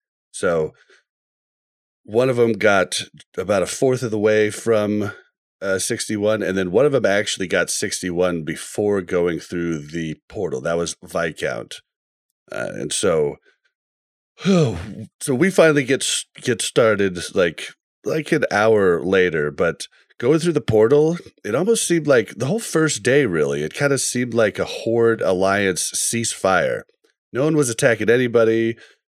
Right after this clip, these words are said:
We were all just kinda like, "We got stuff to do. We'll do this later, but, you know, right now we're just gonna take a break from it." And so I don't think I got attacked the entire first day. Now,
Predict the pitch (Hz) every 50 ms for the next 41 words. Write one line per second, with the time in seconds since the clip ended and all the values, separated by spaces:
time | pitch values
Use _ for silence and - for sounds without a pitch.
0 | _ _ _ _ _ - 120 113 120 131 143 147 135 135 - - 143 117 117 113
1 | 113 104 92 123 135 139 120 - - 147 123 110 - - - 143 147 147 143 143
2 | 139 139 127 - - - - - _ _ _ _ _ _ _ _ _ - 113 117
3 | 117 117 113 101 - _ _ - 151 143 127 127 113 - - 120 123 123 123 117
4 | 120 120 117 110 - 113 98 92 90 98 107 98 104 95 95 95 95 92 - 98
5 | 110 110 117 120 120 123 123 - _ _ 117 120 113 113 113 110 104 98 90 -
6 | 101 - - - 110 98 92 - - 120 104 - 85 82 107 107 110 110 104 -
7 | - 110 104 98 95 98 98 95 90 - - 92 95 92 87 85 - - 110 101
8 | 101 107 151 196 202 - 196 160 160 135 123 127 104 - - - - - 143 131
9 | 107 87 - - - - - - - _ _ _ _ 90 104 104 101 98 87 -
10 | 110 107 110 104 101 92 - - 98 92 85 - - 110 92 85 82 101 95 82
11 | 73